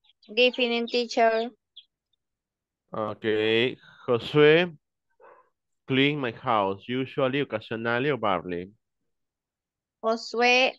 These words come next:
Speaker 1: occasionally cleans my house.
Speaker 2: Vamos a ver. Okay, Josué occasionally clean my house. Very good. Thank you so much to participate in this activity and continue with the next slide. Oh my God.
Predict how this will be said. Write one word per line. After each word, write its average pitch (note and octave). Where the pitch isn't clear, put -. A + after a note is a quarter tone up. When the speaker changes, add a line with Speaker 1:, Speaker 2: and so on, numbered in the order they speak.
Speaker 1:
occasionally A3
cleans A#3
my A3
house. F#3
Speaker 2:
Vamos D2+
a E2
ver. A2+
Okay, G2+
Josué C#3
occasionally B2
clean G2+
my F2
house. F2+
Very F#2
good. A2
Thank G2+
you A2
so A2
much G2+
to B2
participate C3
in B2+
this B2
activity D3
and D3
continue A2
with G#2+
the F#2+
next F#2+
slide. E2+
Oh A2+
my F2
God. D#2